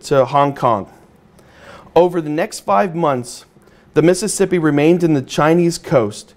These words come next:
during which time Speeden celebrated his eighteenth birthday, thinking it not much of a, um,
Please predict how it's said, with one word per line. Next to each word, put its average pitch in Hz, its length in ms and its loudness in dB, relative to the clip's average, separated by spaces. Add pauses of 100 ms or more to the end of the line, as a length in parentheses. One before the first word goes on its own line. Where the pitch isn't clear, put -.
(380)
during 170 460 4
which 185 320 -2
time 131 400 2
Speeden 170 500 0
celebrated 151 600 2
his 120 180 -2
eighteenth 143 500 0
birthday, 127 480 0 (920)
thinking 196 680 0
it 160 280 0 (280)
not 156 300 0
much 151 500 -4 (280)
of 131 160 2
a, 120 260 0
um, 113 300 -2